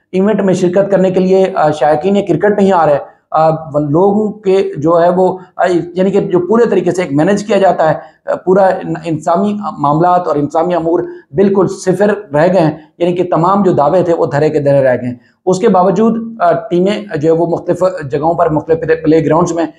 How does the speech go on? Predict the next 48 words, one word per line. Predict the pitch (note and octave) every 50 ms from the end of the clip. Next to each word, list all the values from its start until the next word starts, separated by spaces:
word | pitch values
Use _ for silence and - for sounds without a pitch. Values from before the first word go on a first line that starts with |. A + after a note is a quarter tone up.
| _ _ _ _
क्रिकेट | - E3+ F3 - A#3 G3+ G#3+ -
खेल | G3+ G3+ F#3
रही | F#3+ F3+ E3+
हैं। | D#3 D#3+ - - - _ _
सोने | - F3+ G3 G#3+
में | G#3 G3+ F#3+
सुहागा | - E3 D#3+ E3+ F3+ F3 F3+ A#3 -
जब, | E3+ D#3+ E3 E3 D#3+
अ, | E3+ E3 E3 D#3+ D#3 - - - - -
ऑस्ट्रेलिया | - D#3+ D#3+ D3+ - - F3+ G3 G3 G3 F#3+
का, | F#3+ E3+
अ, | D#3+ - - - - D3+ D3 C#3+ C#3+ -
कप्तान | D3 C#3 - D#3+ D#3+ E3+ E3+ D3+
जब | E3 D3+ - -
प्रेस | C3 - - - D#3 D3+
कॉन्फ्रेंस | - D#3 D#3 D3+ F#3 F3+ F3
कर | F#3 F3
रहा | E3+ E3
होता | D3 C#3+ D3 C#3+
है | C3+ - - - _ _ _
तो | -
आधे | E3 D#3+ D#3+ F3 D#3
घंटे | D3+ D#3+ E3 D#3+ F#3 E3
के | - D#3
लिए | D3 D#3 E3 E3 E3 - - -
बिजली | B2 D3+ D3+ D#3 F#3+ F3+
चली | - E3 D#3+ E3
जाती | E3 D#3 D3 D3+ D3+ D3+
है, | D3 D3 - - - _ _ E3
यानी | E3 E3
कि | D#3+ F3
उसको | E3 - D#3+ E3+ E3+ F3
टॉर्च | F3 - - F3 E3 E3+ F#3+ F#3+ F#3 -
लाइट | D#3+ D3 D#3+ D#3 -
के | E3
साथ | D3+ D#3+ D3 D3 D3
उस, | D3 B2 - - - C#3+
वो | C#3 D3 C#3+ C#3+ - - -
event | D3 D3 D#3+ D#3+ D#3 D#3
को | - D#3 D#3+ D3+
और | D3 C#3 C#3+
इस | C3+ - - D#3 D3 - - - _ _ _
अपनी | - - D#3+ D#3+
बातचीत | D3 C#3 C#3 C#3 - D3+ - -
को | F3 D#3+
मुकम्मल | C#3+ C3+ - D3+ D3+ D3+ C3+
करता | B2+ B2+ A#2 - - A#2 A2+
है। | A2